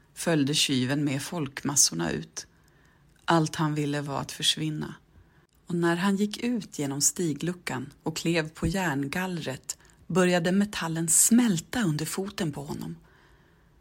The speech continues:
Det drog ihop sig och låste sig kring hans ben. Han föll omkull, chockad, avslöjad inför alla som stod där. Prästen gick fram till honom, mötte hans blick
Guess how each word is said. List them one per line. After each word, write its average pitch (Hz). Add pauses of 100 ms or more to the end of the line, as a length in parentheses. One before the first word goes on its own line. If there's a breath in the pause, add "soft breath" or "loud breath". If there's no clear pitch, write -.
(200 soft breath)
Det 156
drog 151
ihop 185
sig -
och -
låste 226
sig 143
kring 147
hans 147
ben. 160 (440)
Han 170
föll 165
omkull, 165 (180 loud breath)
chockad, 208 (220 loud breath)
avslöjad 180
inför 156
alla 156
som 156
stod 156
där. - (1120 soft breath)
Prästen 160
gick 156
fram 147
till 147
honom, 156 (100)
mötte 165
hans 147
blick -